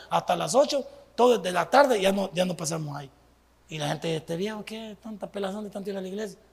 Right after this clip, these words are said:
Y dije, "¿Por qué habla la iglesia?" "¿Cuál es el mejor lugar?", le pregunto a usted, "dónde está? ¿Cuál es el mejor lugar?"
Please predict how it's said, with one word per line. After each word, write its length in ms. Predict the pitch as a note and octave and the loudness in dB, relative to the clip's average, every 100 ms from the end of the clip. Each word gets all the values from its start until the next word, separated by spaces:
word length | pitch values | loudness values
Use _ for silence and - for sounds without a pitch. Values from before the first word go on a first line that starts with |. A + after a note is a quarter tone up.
| _ _ _ _ _ _ _ | _ _ _ _ _ _ _
Y 60 | F3 | -6
dije, 120 | E3+ | -6
"¿Por 180 | F3 F#3 | -4 -2
qué 120 | B3 | 0
habla 180 | B3+ B3 | 2 2
la 80 | A#3 | 0
iglesia?" 180 | A3 - - _ _ _ _ _ _ _ _ - | -6 -14 -20 _ _ _ _ _ _ _ _ 2
"¿Cuál 220 | F#3+ F#3+ | 6 6
es 80 | E3+ | 4
el 100 | E3 | 0
mejor 300 | D#3 E3 E3 | -2 -2 -2
lugar?", 260 | D#3+ F3 | -2 -2
le 120 | F3 D3 | -2 -6
pregunto 420 | D3+ D#3+ D3+ C#3+ | -8 -8 -10 -12
a 20 | |
usted, 200 | C3 D#3 | -10 -10
"dónde 120 | D3 | -10
está? 220 | C3 D3 - _ _ _ _ _ _ _ - | -12 -14 -16 _ _ _ _ _ _ _ -4
¿Cuál 200 | G#3 A3 | 0 0
es 60 | |
el 120 | G3+ | 0
mejor 220 | F#3+ G3 G3+ | 0 0 -2
lugar?" 300 | G3 A3 | 0 -2